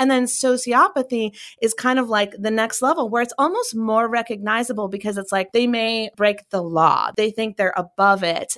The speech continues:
Um, they are very deceitful in their relationships. They will swindle people. You know, these are the people in the news who, who are stealing the money, um, the white collar criminals who are just like, have no regard for that and just like, "Oh, it's mine. I deserve it 'cause I know how to do this," right?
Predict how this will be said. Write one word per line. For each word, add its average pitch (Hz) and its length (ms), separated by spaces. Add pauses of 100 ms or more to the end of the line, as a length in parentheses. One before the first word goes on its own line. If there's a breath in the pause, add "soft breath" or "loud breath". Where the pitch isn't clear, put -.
Um, 180 480
they 190 260
are 180 240
very 202 320
deceitful 202 720
in 196 100
their 185 140
relationships. 196 920
They 202 200
will 190 180
swindle 233 540
people. 220 600 (220 loud breath)
You 240 100
know, 208 80
these 233 220
are 233 80
the 214 80
people 226 240
in 214 80
the 208 100
news 208 320
who, 196 180
who 202 160
are 190 180
stealing 214 420
the 196 60
money, 190 520
um, 202 200
the 202 80
white 202 200
collar 196 300
criminals 190 600
who 202 100
are 190 100
just 196 240
like, 180 260
have 202 260
no 208 300
regard 180 680
for 185 260
that 180 160
and 175 100
just 175 180
like, 175 180
"Oh, 208 180
it's 175 180
mine. 180 260
I 170 100
deserve 175 320
it 160 100
'cause 180 120
I 175 100
know 175 200
how 180 140
to 165 100
do 196 320
this," - 320
right? 180 280